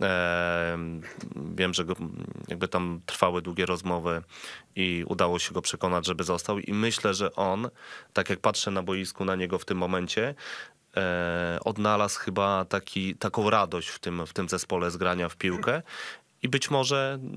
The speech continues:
e, ta ilość Hiszpanów też, któ-, którzy grają obok niego, bo, mm, tutaj nie zapomnijmy, jest, jest z przodu też, e, Rodado, który jest też bardzo ciekawym zawodnikiem, e,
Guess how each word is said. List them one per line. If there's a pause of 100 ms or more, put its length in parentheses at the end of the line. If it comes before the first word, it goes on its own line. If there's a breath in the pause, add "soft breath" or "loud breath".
(420)
e,
ta
ilość
Hiszpanów
też,
któ-,
którzy
grają
obok
niego,
bo,
mm,
tutaj (360 loud breath)
nie
zapomnijmy, (360 loud breath)
jest,
jest
z
przodu
też,
e,
Rodado,
który
jest
też
bardzo
ciekawym
zawodnikiem,
e,